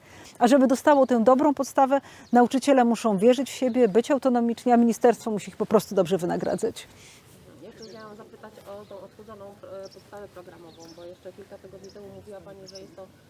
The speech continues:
Speaker 2: projekt, e, eks-, ten pierwszy, to jest ten ekspercki, do którego trafiło bardzo dużo uwag, bo jak się nie mylę, pięćdziesiąt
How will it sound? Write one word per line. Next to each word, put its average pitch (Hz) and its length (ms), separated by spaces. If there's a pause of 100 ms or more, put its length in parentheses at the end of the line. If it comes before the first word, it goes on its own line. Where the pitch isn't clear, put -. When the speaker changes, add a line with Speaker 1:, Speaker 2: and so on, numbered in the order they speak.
(380)
Speaker 2:
projekt, 196 320
e, 185 40 (420)
eks-, - 220 (160)
ten 180 80 (100)
pierwszy, 202 280
to 180 80
jest 180 120
ten 185 120
ekspercki, 208 580
do 185 80
którego 196 340 (100)
trafiło 196 340
bardzo 185 400 (100)
dużo 165 160 (140)
uwag, 170 240
bo 170 60
jak 160 120
się 175 120
nie 175 80
mylę, 170 360 (100)
pięćdziesiąt 170 540